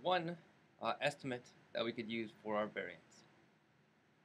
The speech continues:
All right, so this is Monte Carlo n-, integration in a nutshell.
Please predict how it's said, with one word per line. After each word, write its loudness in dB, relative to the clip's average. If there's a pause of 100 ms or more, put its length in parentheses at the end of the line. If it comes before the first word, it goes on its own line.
(1900)
All 6
right, 4
so 0
this 0
is 2
Monte 2
Carlo 0
n-, -6 (120)
integration -2
in -4
a -2
nutshell. -2